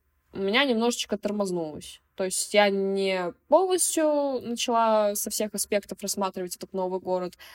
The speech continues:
а вот как работа,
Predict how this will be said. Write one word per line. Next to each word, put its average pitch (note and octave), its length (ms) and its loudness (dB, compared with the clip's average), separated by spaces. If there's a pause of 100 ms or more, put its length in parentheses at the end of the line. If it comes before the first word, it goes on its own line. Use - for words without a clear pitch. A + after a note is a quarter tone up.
(400)
а A3+ 300 8
вот A3 180 -2
как G#3 160 4 (600)
работа, G#3 760 6